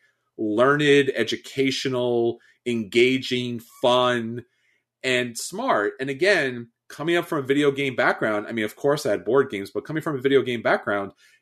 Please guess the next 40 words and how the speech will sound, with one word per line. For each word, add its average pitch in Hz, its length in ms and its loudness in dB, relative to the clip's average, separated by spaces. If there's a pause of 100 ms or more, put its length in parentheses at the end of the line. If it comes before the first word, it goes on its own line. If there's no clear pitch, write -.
(120)
it 170 160 4
was 170 140 2
one 165 120 0
of 160 40 2
those 160 120 -2
situations 135 600 0
where 110 160 0
when 117 100 -2
you 143 60 -2
played 170 180 2
video 156 200 6
games, 113 340 -2
you 147 100 2
were 139 180 -2
on 131 240 0
your 131 220 2
own. 95 360 0 (680)
This 143 160 0
was 131 100 -4
before 135 440 4
the, 113 120 -6 (120)
the 110 160 -2
major, 113 480 0
major, 107 360 0
major 107 500 0
kind 95 220 -8
of 95 100 -8
consoles 98 520 -6
that 92 140 -6
came 95 240 -10
out, 123 260 -2
but 98 240 -4
it 151 100 0
was, 196 400 2
you 180 80 -2
know, 156 140 2
a 143 80 0
P - 180 -8
C 214 200 -6
gamer. 151 440 -2